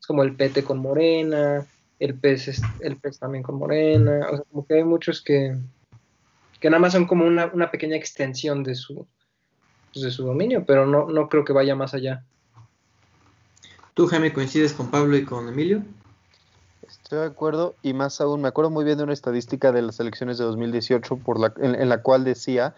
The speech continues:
Speaker 3: que la segunda opción para la mayoría de los que iban a votar por el pan, o sea, por Ricardo Anaya, era el pri. O sea, si, si tú querías votar por Ricardo Anaya, pero Ricardo Anaya se va, se daba de baja, pues te ibas con el pri, ¿no? Te ibas con Mid. Sorprendentemente,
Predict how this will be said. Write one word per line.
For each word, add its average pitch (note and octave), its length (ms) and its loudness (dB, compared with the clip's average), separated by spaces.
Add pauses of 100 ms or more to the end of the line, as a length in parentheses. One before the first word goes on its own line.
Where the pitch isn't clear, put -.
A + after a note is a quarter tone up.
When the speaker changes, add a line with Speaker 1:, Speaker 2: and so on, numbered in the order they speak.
(280)
Speaker 3:
que C3 120 2
la B2+ 120 4
segunda D#3 440 0
opción C3+ 480 -4 (420)
para A#2+ 360 4
la C3 120 -6
mayoría B2+ 520 0
de D3 60 0
los C3 160 -6
que - 120 -10
iban C3+ 140 -4
a - 20 -6
votar A#2 360 -2
por C3+ 140 0
el A2+ 140 -4
pan, C#3+ 500 -4
o B2 60 -12
sea, A#2 100 -8
por A#2 160 -8
Ricardo B2+ 280 -2
Anaya, B2+ 420 -2 (240)
era A#2+ 180 4
el A#2+ 80 0
pri. F#3 260 2 (120)
O B2+ 80 -4
sea, C3 120 0
si, - 200 -10
si C3+ 100 -4
tú E3 300 0
querías D#3+ 240 4
votar D#3 240 0
por D#3 100 -2
Ricardo C#3 320 2
Anaya, D3 500 0 (280)
pero A#2 160 0
Ricardo C3 320 2
Anaya C3+ 240 -4
se C3 140 -6
va, B2+ 160 2
se - 140 -8
daba B2 160 4
de C3+ 60 -4
baja, E3 280 0
pues B3 200 -4
te F#3+ 100 0
ibas B2 220 0
con C3+ 160 -8
el D3+ 80 -4
pri, G3+ 220 -2
¿no? B2 140 -2
Te C3+ 100 -6
ibas A2+ 160 -4
con C3 120 -8
Mid. D#3+ 180 -2 (760)
Sorprendentemente, D#3 1160 2